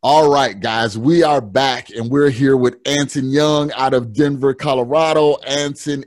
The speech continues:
is a real estate investor and professional, um, real estate agent, and we're, we've talking, we've been talking about how to do deals as a real estate investor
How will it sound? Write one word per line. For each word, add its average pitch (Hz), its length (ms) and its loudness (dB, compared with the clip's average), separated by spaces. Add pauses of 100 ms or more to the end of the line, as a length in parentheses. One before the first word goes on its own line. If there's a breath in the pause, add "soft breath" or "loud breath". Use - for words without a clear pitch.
is 127 340 0
a 117 140 -4
real 147 240 -2
estate 147 320 -4
investor 123 640 -8 (120)
and 147 560 -4
professional, 123 1040 -4 (300 loud breath)
um, 110 720 -2
real 135 200 0
estate 127 340 -4 (160)
agent, 135 460 -2 (140)
and 120 340 -6
we're, 185 260 -2
we've 170 520 -8
talking, 139 720 -6 (240 soft breath)
we've 151 220 -4
been 147 160 0
talking 143 380 -4
about 117 420 -2 (260 soft breath)
how 135 320 0
to 135 80 2
do 123 240 -2
deals 113 520 -2 (200)
as 117 280 -4
a 120 60 -6
real 117 200 -4
estate 110 420 -6 (480)
investor 143 680 -2